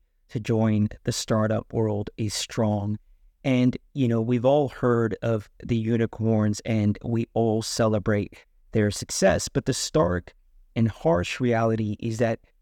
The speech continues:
many startups fail, and they are stressful environments. A lot of people have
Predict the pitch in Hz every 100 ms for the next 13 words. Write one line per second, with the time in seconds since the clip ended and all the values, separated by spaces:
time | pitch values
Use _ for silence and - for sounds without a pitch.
0 | _ 135 117 123 127 127 131 - - -
1 | - 113 110 104 - - - _ _ _
2 | - 165 175 101 69 - - _ _ -
3 | - 127 120 110 - _ 135 131 156 160
4 | - 175 175 - 175 156 127 123 143 135
5 | - - - - 110 107 113 113 - 117
6 | - 107 - 113 107 -